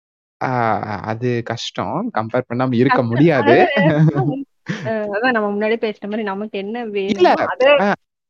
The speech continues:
Speaker 1: you, you compare, no issues, ஓகேவா? You compare, அ, you, அ, even tell, அ, tell them,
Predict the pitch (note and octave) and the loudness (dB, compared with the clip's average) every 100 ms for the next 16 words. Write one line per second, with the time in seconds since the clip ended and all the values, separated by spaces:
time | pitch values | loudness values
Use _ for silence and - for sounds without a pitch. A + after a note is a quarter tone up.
0 | - D3+ D#3 F#3 B3+ D#3+ F#3+ A3+ A3+ D3 | -8 -4 2 2 4 2 0 2 2 2
1 | D#2 - C3 E3+ A#3 E3+ - B2+ - - | -2 -4 2 4 6 4 4 2 0 -4
2 | G#2 G#2+ A2+ G2 A#2+ - A#2 C3 C3+ B2 | -2 0 2 2 -2 -2 -4 -2 0 0
3 | B2 - A#2 A2+ A2 A2 G#2+ G#2+ G#2 - | -2 -2 -2 0 0 0 0 -2 -4 -4
4 | A#2 A2+ A2 G#2+ G#2 G2+ _ _ _ G#2+ | -2 0 -2 -2 -4 -8 _ _ _ -2
5 | A2+ A2+ A2 G#2+ G#2 _ _ - - B2 | 0 0 0 -2 -4 _ _ -8 2 2
6 | C#3+ E3+ E3+ D#3+ E3+ G#3 - B2+ B2 D3 | 4 2 2 4 6 4 4 2 2 2
7 | F3+ G3 C#3+ | 4 2 0